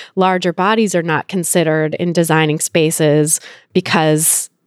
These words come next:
it's just like, "Well, that's a temporary passing thing or something." Nobody really wants to be larger bodied. So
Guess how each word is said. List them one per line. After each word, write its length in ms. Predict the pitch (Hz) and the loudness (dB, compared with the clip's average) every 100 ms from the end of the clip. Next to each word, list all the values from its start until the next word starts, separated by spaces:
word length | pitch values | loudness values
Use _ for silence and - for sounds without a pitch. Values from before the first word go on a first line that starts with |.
| - | -6
it's 200 | - - | -4 -2
just 220 | 175 - | -2 0
like, 200 | 170 165 | 0 0
"Well, 200 | 196 214 | 0 2
that's 220 | 208 220 | 0 -2
a 40 | 185 | -4
temporary 1120 | - 196 175 170 165 156 156 151 151 147 160 _ - | -4 -4 -2 0 2 2 2 2 0 -2 -6 _ -8
passing 560 | - 196 185 - 185 185 | -2 0 -2 -2 -2 -2
thing 400 | - 196 185 180 | 0 2 2 0
or 80 | 175 | -2
something." 400 | 185 190 202 220 | -2 -2 2 4
Nobody 400 | 214 202 185 170 | 4 2 0 0
really 220 | 170 165 | 0 -2
wants 340 | 160 165 - | -2 -4 -4
to 60 | 160 | -4
be 120 | 160 | -4
larger 320 | 147 156 170 | -2 -4 -2
bodied. 380 | 160 147 - 185 | 0 0 -2 -6
So 340 | - 151 151 | 0 0 0